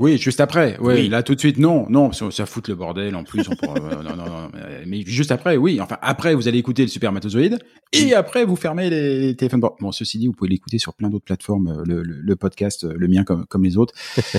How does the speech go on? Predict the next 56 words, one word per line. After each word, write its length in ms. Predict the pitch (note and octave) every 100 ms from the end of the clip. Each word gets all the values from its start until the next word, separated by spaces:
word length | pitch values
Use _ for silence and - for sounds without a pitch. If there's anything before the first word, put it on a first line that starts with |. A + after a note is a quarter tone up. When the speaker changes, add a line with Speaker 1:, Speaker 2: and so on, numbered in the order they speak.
| - - - _
Speaker 1:
Et, 400 | - G#2+ G#2+ G#2+
non, 120 | G#2 G2+
mais 80 |
c'est 100 | -
vrai, 180 | G2+ G#2
t'as 100 | A2
raison. 340 | F2+ F#2 G#2+ A#2
Tu 80 | -
sais, 160 | - A2
c'est, 120 | G2+
on 160 | F2+ G#2+
voit 100 | B2
souvent 240 | - C3+
ces 160 | D#3 B2+
photos, 340 | - A#2+ C#3+ -
bah, 100 | - -
notamment, 420 | B2 D3+ D#3 C#3
c'est 100 | D3
marrant, 220 | A2+ C#3+
parce 140 | C#3+ -
qu'on 60 |
les 100 | G2+
voit 120 | G#2 A#2+
sur 140 | G2+
les, 100 | F#2+ F#2+
les 100 | A2 G2+
réseaux 220 | G#2 A#2+
fo-, 160 | - A#2+ - G#2
de, 320 | G2 G2 F2+
les 120 | F#2+
réseaux 200 | G2 A2+
sociaux 400 | - C#3+ - A#2+
d'un, 320 | G#2+ F#2 F#2
d'un, 160 | F#2 - D2+ E2+ G2 -
d'un 160 | F#2+ A2
couple 400 | B2+ C3+ G2+ F#2+
qui, 160 | -
visiblement, 400 | F#2+ G2 G2+ G#2+
est 40 | G#2+
dans 160 | F2+
un 160 | F2+ F2
super 460 | - G2+ - A2 F#2+
restaurant. 600 | F#2 - G2 G2+ A2+ A#2+
Ils 80 |
sont 260 | F#2 F#2 F2+
face 220 | - F2+
à 80 | F2+
face. 400 | - F#2+ A#2 -
Il 140 | F2
est 80 | F2
très 160 | - G2
beau, 280 | F2+ G#2 G#2+
elle 140 | E2+
est 160 | E2+ -
très 160 | G#2
belle. 240 | F#2 F#2+